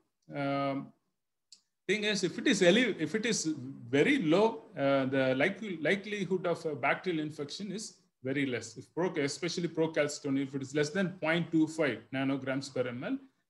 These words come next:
the ch-, chances of a bacterial infection is very less.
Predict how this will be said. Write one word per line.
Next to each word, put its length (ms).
the 420
ch-, 760
chances 360
of 140
a 140
bacterial 480
infection 400
is 140
very 280
less. 360